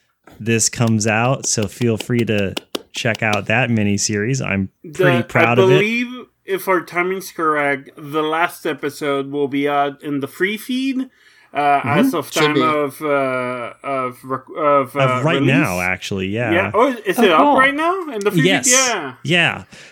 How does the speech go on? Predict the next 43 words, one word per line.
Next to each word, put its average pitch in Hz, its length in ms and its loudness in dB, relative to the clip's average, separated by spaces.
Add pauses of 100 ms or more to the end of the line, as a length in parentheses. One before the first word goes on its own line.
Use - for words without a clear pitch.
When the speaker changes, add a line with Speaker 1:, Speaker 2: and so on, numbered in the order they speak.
Speaker 1:
So, 139 220 -2
Speaker 2:
In 151 80 2
Speaker 1:
yeah, 185 80 2
you 160 60 0
Speaker 2:
that 247 140 4
Speaker 1:
can 180 100 0
Speaker 2:
case, 190 420 0
yeah, 262 320 -2
go, 220 460 -2 (260)
go 269 440 2
binge 202 500 -2
that. 123 380 -4 (580)
Speaker 1:
Yeah, 151 240 0
Speaker 2:
It's - 80 -4
Speaker 1:
and, - 120 4
Speaker 2:
good. 240 80 4
Speaker 1:
and 165 220 2
Speaker 2:
I'm 175 140 -2
also 214 300 -2
in 127 140 -4
it. 113 140 -18 (300)
Speaker 1:
And 156 160 0
much 196 300 -2
like, 175 340 -2
uh, 147 240 2
Blade 143 600 0
has 156 400 0
it, 160 180 -2
Kamen 165 220 0
Rider 151 240 0
Blade 127 300 0
has 131 180 0
a 127 40 -2
different 131 440 -2
tone 131 400 2
than 127 100 0
a 127 60 2
lot 127 220 2
of 123 60 0
what 123 160 0
we've 127 240 0
seen. 135 400 2
Speaker 2:
Mm-hmm. - 320 -6